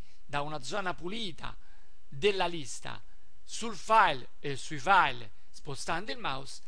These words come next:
e vedrai cambiar colore i file che riuscirai a selezionare. Infatti noterai che cambieranno colore, quindi saranno evidenziati normalmente di colore blu chiaro.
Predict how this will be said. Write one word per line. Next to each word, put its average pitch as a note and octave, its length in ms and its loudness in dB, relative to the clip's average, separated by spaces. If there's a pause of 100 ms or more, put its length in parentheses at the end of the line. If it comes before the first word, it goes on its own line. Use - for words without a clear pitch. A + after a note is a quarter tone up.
(240)
e F3+ 140 2
vedrai F3+ 640 4
cambiar D3+ 640 2
colore D#3 640 2 (220)
i C4 160 -2
file D3 340 0 (220)
che F#3+ 200 4
riuscirai E3+ 840 0 (200)
a F3 160 2
selezionare. A2+ 920 -4 (600)
Infatti E3+ 400 0
noterai D#3 580 4
che E3+ 260 -2
cambieranno D#3 800 0
colore, C#3+ 520 -2
quindi C#3+ 380 -4 (140)
saranno E3+ 560 2
evidenziati D3 720 -2 (200)
normalmente D#3 680 -4
di D3 140 -4
colore C#3+ 520 -2 (360)
blu D#3 380 -2
chiaro. C3+ 640 -2